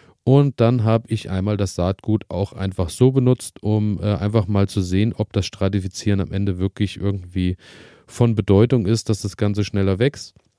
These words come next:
Und das, was ich euch sch-, auf jeden Fall schon mal sagen kann in der ersten,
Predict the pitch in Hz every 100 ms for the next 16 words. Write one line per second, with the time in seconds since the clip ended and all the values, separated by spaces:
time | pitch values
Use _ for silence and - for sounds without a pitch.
0 | _ _ _ _ _ - 135 147 131 -
1 | 120 127 131 120 - - 127 - 120 110
2 | 98 117 139 - 117 113 - 110 107 101
3 | 107 135 143 131 123 113 113 90 120 123
4 | - 113